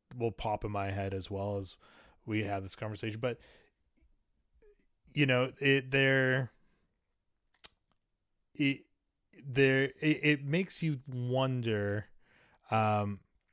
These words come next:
how these songs, if these songs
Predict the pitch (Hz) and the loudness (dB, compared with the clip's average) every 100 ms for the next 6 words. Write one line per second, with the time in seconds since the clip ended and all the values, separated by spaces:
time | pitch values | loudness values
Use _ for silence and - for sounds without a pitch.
0 | _ _ - - - - - - 143 143 | _ _ -18 -16 -10 -6 -6 0 4 6
1 | 139 143 147 131 - _ _ _ _ - | 6 6 4 0 -10 _ _ _ _ -10
2 | 123 120 117 - 120 120 117 113 113 110 | -2 0 0 0 2 4 2 2 0 -2
3 | 104 - - _ _ _ _ _ 185 196 | -6 -12 -18 _ _ _ _ _ 10 10
4 | - 170 151 - 120 101 95 92 92 95 | 8 0 0 0 0 0 -2 -4 -8 -10